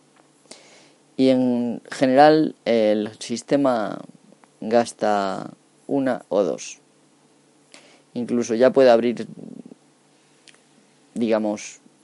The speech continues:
todas las ventanas que uso habitualmente, incluso con más de veinte pestañas en Firefox. Entonces, eh, incluso abriendo V L C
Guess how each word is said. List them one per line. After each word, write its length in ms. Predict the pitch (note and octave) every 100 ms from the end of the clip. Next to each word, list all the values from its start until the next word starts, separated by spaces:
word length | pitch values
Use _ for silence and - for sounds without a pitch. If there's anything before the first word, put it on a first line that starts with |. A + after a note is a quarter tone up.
| -
todas 120 | B2+
las 100 | B2
ventanas 320 | A#2 A2 A#2
que 100 | -
uso 120 | A2+ A#2
habitualmente, 640 | G2 E2 - - - - _ _ - - -
incluso 560 | A2+ A#2 A#2 A#2 A2
con 180 | A2 A2
más 200 | A#2 B2+
de 100 | C3+
veinte 320 | A#2+ B2+ B2
pestañas 500 | A2+ A#2 A#2 A#2 A#2
en 180 | G#2+ G2
Firefox. 600 | - D#2+ - - - - _ _ _ - - - -
Entonces, 920 | B2 A#2+ D#3 C#3+ A#2+ - C2 - - -
eh, 520 | A2 G#2+ G2+ G2+ G2+
incluso 320 | A2 A#2+ A2+
abriendo 360 | A#2 B2 C3 B2+
V 120 | A2+
L 100 | G#2+
C 440 | A2 B2 A2 G2+